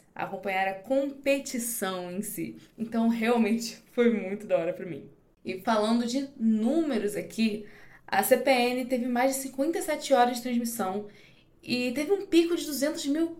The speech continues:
espectadores simultâneos no domingo. E ultrapassou, inclusive, a marca do próprio Mundial de Free Fire, que ficou lá na marca de cinquenta mil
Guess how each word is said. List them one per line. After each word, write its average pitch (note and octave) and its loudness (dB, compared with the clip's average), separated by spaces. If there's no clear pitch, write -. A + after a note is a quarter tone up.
espectadores D4 -2
simultâneos C4+ 0
no G#3 2
domingo. E3+ -4
E B3 2
ultrapassou, C#4+ 0
inclusive, D4 0
a D4 2
marca D4+ 0
do E4 -2
próprio D#4 8
Mundial D4 0
de C4+ -8
Free D#4+ -6
Fire, G#3+ 0
que C#4 -2
ficou D#4+ -2
lá B3+ 4
na B3 -2
marca A#3 4
de A#3 -2
cinquenta G3+ -4
mil F3 -4